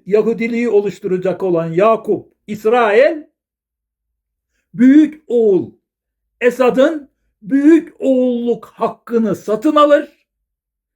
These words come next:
Mercimek çorbası içmek suretiyle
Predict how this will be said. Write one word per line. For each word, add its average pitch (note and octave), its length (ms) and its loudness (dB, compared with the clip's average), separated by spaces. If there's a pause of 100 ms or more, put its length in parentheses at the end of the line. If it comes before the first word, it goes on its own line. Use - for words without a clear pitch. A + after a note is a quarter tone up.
(260)
Mercimek C4 840 0
çorbası A#3 560 0
içmek A3 540 -8
suretiyle G3 960 -4